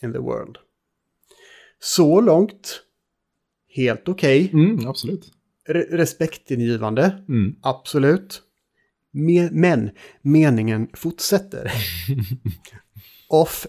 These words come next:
Speaker 1: esoteric studies, health discoveries,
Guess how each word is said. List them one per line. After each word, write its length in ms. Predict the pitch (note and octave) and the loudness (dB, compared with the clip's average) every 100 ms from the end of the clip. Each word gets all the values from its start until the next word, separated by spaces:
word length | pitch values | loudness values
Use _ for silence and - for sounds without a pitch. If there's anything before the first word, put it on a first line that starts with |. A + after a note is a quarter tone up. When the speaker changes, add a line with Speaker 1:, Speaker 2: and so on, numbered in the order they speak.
| - | -2
Speaker 1:
esoteric 760 | D#3+ - D3+ - F3 C3+ B2+ - - - - | 0 0 -4 -2 2 2 2 -2 -12 -20 -12
studies, 720 | - D#3 C#3 B2+ C#3+ - - _ _ _ A#2+ F#2 E2+ | -4 0 2 2 0 -4 -12 _ _ _ -10 -10 -12
health 500 | - G3 D3 - - | -4 0 0 -2 -8
discoveries, 1080 | B2+ D3 D3 - D#3 A#2+ B2 C#3+ A3 - - | 0 2 2 2 2 2 4 4 2 -2 -10